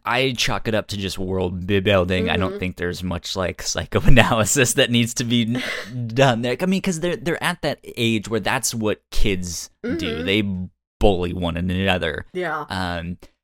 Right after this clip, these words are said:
Speaker 1: a-, and it, like, it's not only him, but we see Diane get bu-, bullied t-,
Speaker 2: Yeah.
Speaker 1: t-, too. Ray is, is the one that keeps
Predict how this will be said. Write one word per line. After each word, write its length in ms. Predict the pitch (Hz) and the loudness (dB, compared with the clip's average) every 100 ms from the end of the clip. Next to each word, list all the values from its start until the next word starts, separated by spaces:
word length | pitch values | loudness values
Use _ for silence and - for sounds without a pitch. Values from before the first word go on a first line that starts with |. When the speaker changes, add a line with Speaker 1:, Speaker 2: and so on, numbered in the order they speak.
| _ _ | _ _
Speaker 1:
a-, 360 | 110 101 98 - | -4 -2 -2 -4
and 520 | - 104 101 95 - - _ _ - | -4 -4 -4 -4 -6 -12 _ _ -8
it, 360 | 107 - - _ _ _ _ _ _ _ _ _ _ 82 - | -6 -8 -18 _ _ _ _ _ _ _ _ _ _ -18 -10
like, 180 | 113 110 | -8 -8
it's 140 | - | -4
not 220 | 127 120 | -2 0
only 360 | 117 113 107 95 | 0 0 0 0
him, 260 | 113 135 | 0 2
but 140 | 110 92 | 0 -2
we 100 | 98 | -4
see 460 | - 107 92 87 87 - | -4 -4 -4 -6 -14 -6
Diane 460 | 101 87 98 147 131 | -4 0 0 0 0
get 180 | 95 85 80 _ | 0 -2 -10 _
bu-, 100 | - | -6
bullied 560 | 90 101 87 85 - 160 | 2 2 2 -2 -6 -6
t-, 340 | - - - 98 101 92 120 | -4 -2 -2 -4 -6 -4 -4
Speaker 2:
Yeah. 600 | 262 359 392 381 285 190 165 _ _ - | -2 -2 -2 -4 -4 -6 -10 _ _ -14
Speaker 1:
t-, 80 | - | -4
too. 280 | 156 139 98 - _ | 0 2 0 -8 _
Ray 220 | 104 110 | -2 0
is, 140 | 117 104 | 0 -2
is 220 | 104 95 | -4 -4
the 100 | 101 | -4
one 200 | 101 98 | -4 -4
that 160 | 85 - | -6 -8
keeps 340 | 107 92 - | -8 -6 -8